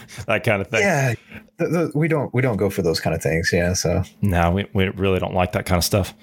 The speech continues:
Speaker 1: But okay. Yeah. That's been sidestepped. Also, what else was sidestepped? What else was not paid attention to? The trade deal with China, right? China lost the trade deal with the U S. Trump beat China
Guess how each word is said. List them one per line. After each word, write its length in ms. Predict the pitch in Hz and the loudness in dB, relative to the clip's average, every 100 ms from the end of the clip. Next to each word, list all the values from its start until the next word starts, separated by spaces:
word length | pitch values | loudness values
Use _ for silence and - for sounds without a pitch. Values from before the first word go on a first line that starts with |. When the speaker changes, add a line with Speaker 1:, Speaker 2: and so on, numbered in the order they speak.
| - | 0
Speaker 1:
But 360 | 147 147 - | 2 2 0
okay. 280 | 160 196 156 | -2 0 0
Yeah. 340 | 180 185 - 101 - - | 0 -2 -2 -8 -16 -4
That's 260 | 135 185 - | 0 0 0
been 340 | 202 190 175 | 0 0 0
sidestepped. 720 | - 123 98 - 110 107 - - | 0 0 0 0 0 0 -2 -4
Also, 540 | 131 180 - 240 269 - | 0 0 0 0 0 -2
what 240 | 170 254 | -2 0
else 200 | 311 - | 0 0
was 120 | 190 | -2
sidestepped? 680 | - 95 - - 101 - - | 2 2 0 -2 -4 -6 -10
What 180 | - 233 | -4 0
else 200 | 277 277 | 2 0
was 120 | 143 | -2
not 160 | 117 110 | -2 0
paid 160 | 113 95 | 0 0
attention 340 | 107 90 - | -2 -4 -4
to? 260 | - 92 - _ | -2 -2 -6 _
The 80 | - | -2
trade 400 | - 180 190 147 | 0 0 0 0
deal 240 | 113 104 | 0 0
with 140 | 92 - | 0 0
China, 420 | 143 143 90 - _ - | 0 0 -2 -8 _ -4
right? 340 | 104 117 - _ - | 0 0 -2 _ -10
China 400 | - 151 165 113 | -4 0 0 0
lost 560 | 95 120 95 - - - | 0 0 0 -4 -10 -4
the 120 | 104 | -4
trade 280 | - 135 113 | 0 0 2
deal 200 | 104 98 | 2 2
with 100 | 95 | 0
the 100 | 95 | 0
U 200 | 101 98 | 2 2
S. 360 | 95 - - - _ | 0 -2 -10 -14 _
Trump 320 | - 170 143 | -2 0 0
beat 320 | 92 147 - _ - | 0 -2 -2 _ -6
China 440 | 143 135 110 90 | 0 2 0 -2